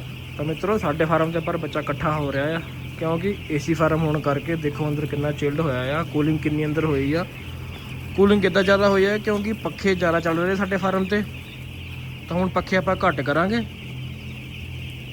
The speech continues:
ਫਿਰ ਵੀ ਦੇਖੋ ਅੰਦਰ ਕਿੰਨਾ ਵਧੀਆ ਪੂਰਾ ਐਨ ਚਿਲਡ ਹੋਇਆ ਆ, ਬੱਚਾ ਪੂਰਾ ਆਰਾਮ ਨਾਲ ਬੈਠਾ ਆ।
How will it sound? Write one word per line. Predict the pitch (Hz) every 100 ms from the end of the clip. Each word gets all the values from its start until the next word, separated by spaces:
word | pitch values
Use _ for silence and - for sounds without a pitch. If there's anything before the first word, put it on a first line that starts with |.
| -
ਫਿਰ | 165 175
ਵੀ | 180
ਦੇਖੋ | 170 190
ਅੰਦਰ | 180 175
ਕਿੰਨਾ | 147 175 180
ਵਧੀਆ | 156 156 196
ਪੂਰਾ | 185 180 202
ਐਨ | 202
ਚਿਲਡ | 185 180 190
ਹੋਇਆ | 185 147 147 175
ਆ, | 220 -
ਬੱਚਾ | 143 139 165
ਪੂਰਾ | 180 190
ਆਰਾਮ | 175 147 151
ਨਾਲ | 156
ਬੈਠਾ | 139 156
ਆ। | 175